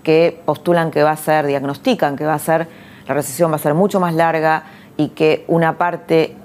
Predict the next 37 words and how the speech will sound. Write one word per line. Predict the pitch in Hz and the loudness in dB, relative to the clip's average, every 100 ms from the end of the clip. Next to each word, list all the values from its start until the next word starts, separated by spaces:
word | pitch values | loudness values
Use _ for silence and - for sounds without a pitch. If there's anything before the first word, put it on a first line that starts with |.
| - | -6
de | 135 156 151 131 - | 2 4 4 2 -2
la | 143 139 | -2 -2
clase | 131 160 156 - | 0 0 -2 -4
media, | 143 147 151 156 151 143 - - | -2 0 0 2 2 -2 -8 -10
de | 139 | -6
la | 139 | -4
clase | 139 147 | -4 -2
media | 147 147 | 2 4
baja | 156 160 143 | 2 0 -4
puede | 143 143 | 0 0
caer | 135 139 | 0 -2
en | 139 | -4
la | 135 | -6
pobreza. | 135 127 127 123 - 135 - | -4 -6 -6 -8 -12 -14 -6
¿Cómo | 165 170 | 0 2
va | 170 | 0
a | |
ser | 170 175 | 0 2
el | 160 | 2
diagnóstico? | 139 135 143 139 139 123 120 | 0 -2 -4 -6 -8 -6 -6
¿Cómo | 139 139 | -4 -4
va | |
a | |
ser | 143 147 | -2 -2
el | 139 | -4
futuro? | - 143 139 131 - - - - - - - - - - - - - - - - - - | -4 -10 -6 -6 -6 -8 -12 -20 -20 -20 -20 -20 -20 -20 -20 -20 -20 -20 -20 -20 -20 -8
Macri, | - 214 254 285 254 247 220 | 0 0 0 0 0 2 2
eh, | 170 160 156 | 2 4 2
hay | 196 | 2
una | 202 | 2
anécdota | 214 233 170 151 143 143 - | 4 4 4 2 -2 -6 -10
con | - 143 | -6 -2
Macri | 147 143 156 156 - | -2 -2 -4 -4 -2
que, | 147 139 139 135 131 | 0 0 0 -2 -2
bueno, | 160 165 | -2 -2
en | |
principio, | 151 156 196 233 - | -2 -2 2 2 0